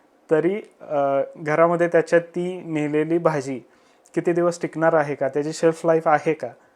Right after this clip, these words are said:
नाही आहे ना. मग त्यामुळे ही ऑफर, अ, self itself म्हणजे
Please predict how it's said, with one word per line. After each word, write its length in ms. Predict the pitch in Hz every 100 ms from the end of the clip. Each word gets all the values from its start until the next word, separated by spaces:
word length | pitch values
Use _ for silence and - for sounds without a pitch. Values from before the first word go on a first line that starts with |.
| _ _ _ _ _ 185
नाही 200 | 214 202
आहे 100 | 165
ना. 120 | 180 123 _ _ _ _
मग 60 | 151 -
त्यामुळे 340 | 180 185 196 196
ही 100 | 220
ऑफर, 560 | 220 160 - 196 226 - _ -
अ, 80 | 151 - _ _ _ -
self 360 | - 208 - 226
itself 420 | 175 - 170 127 - - _ _
म्हणजे 280 | 147 143 170